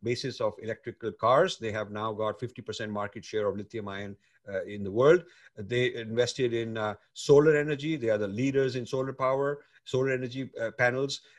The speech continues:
uh, in drones, uh, in robotics, uh, a-, and in artificial intelligence. So they made some huge bets. Uh, they made bets that are, you know, gonna,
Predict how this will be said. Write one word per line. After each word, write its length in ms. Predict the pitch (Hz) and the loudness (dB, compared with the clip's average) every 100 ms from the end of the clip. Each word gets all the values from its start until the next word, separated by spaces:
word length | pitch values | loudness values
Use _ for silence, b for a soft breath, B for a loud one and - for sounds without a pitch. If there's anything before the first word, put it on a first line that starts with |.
| - | -6
uh, 120 | 107 - | -4 -2
in 320 | 120 120 107 110 | -2 -4 -6 -12
drones, 640 | 95 120 139 156 180 - - _ _ - | 2 8 10 10 6 -2 -10 _ _ -4
uh, 80 | 113 | -2
in 180 | 131 123 | 0 0
robotics, 760 | 113 104 123 139 175 - - - _ _ | 2 4 4 2 0 -2 -14 -16 _ _
uh, 60 | 123 - | -6 -4
a-, 200 | - 151 | -2 2
and 160 | 151 | 4
in 100 | 151 147 | 4 4
artificial 420 | 147 156 156 165 | 2 2 -2 -4
intelligence. 560 | 151 180 151 98 - b b - | 0 0 0 -6 -10 b b 0
So 180 | - 170 | 8 10
they 160 | 175 | 10
made 240 | 185 240 247 | 12 10 10
some 180 | 220 | 2
huge 440 | 185 190 262 285 165 | 2 0 0 0 8
bets. 460 | 196 131 - - _ _ _ - | 8 8 2 -10 _ _ _ -2
Uh, 260 | 127 131 135 135 | 2 4 2 -4
they 200 | 120 165 | 0 0
made 360 | 165 165 196 135 | 4 6 6 6
bets 300 | 175 180 - | 4 4 0
that 200 | 156 147 | 2 4
are, 240 | 147 147 | 4 2
you 140 | 143 156 | 0 -2
know, 100 | 147 | 0
gonna, 200 | 143 | 0